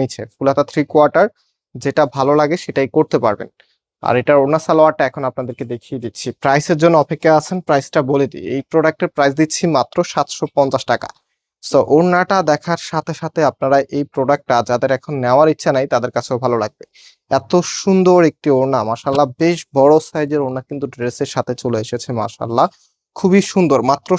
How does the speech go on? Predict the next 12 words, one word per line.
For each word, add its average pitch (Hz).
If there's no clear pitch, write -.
সাতশো -
পঞ্চাশ 160
টাকাতে 160
আপনারা 139
পেয়ে 160
যাচ্ছেন 196
এত -
চমৎকার 165
একটি -
ডিজাইনের 127
সব -
থেকে 180